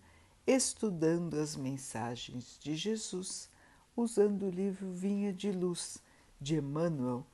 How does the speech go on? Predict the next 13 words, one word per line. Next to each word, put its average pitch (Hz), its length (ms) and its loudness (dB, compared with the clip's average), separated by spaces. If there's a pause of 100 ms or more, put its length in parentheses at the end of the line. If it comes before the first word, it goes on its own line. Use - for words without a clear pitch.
(260)
com 196 220 0
psicografia 165 1040 0
de 165 180 -2
Chico - 400 -2
Xavier. - 720 -4 (460)
A - 120 2
mensagem 131 720 -2
de 127 140 -4
hoje 156 460 2
se - 240 -4
chama 127 520 -2 (400)
A 151 120 6
Luz 180 600 4